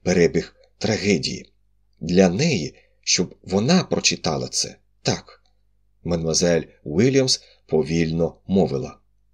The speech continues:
«Ні, у мене немає ніяких заперечень». Вона твердо вирішила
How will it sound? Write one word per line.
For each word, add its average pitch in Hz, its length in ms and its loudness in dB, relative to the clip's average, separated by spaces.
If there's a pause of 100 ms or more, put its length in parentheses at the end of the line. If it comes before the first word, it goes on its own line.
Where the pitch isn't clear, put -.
(180)
«Ні, 92 400 -2 (680)
у 117 80 0
мене 95 260 2
немає 85 500 0 (220)
ніяких 80 440 -4
заперечень». - 640 -8 (420)
Вона 101 320 4
твердо 127 540 0
вирішила 85 640 0